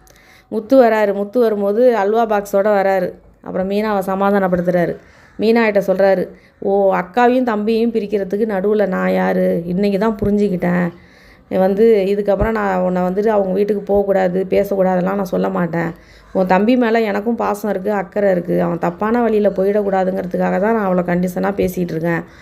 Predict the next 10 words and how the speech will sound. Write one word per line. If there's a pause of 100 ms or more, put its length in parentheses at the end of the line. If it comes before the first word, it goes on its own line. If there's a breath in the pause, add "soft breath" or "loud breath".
(320 loud breath)
மத்தபடி
அவன்
என்ன
மாமா
மாமான்னு
என்
கூட
சுத்துனவன்
தானே
அவன்.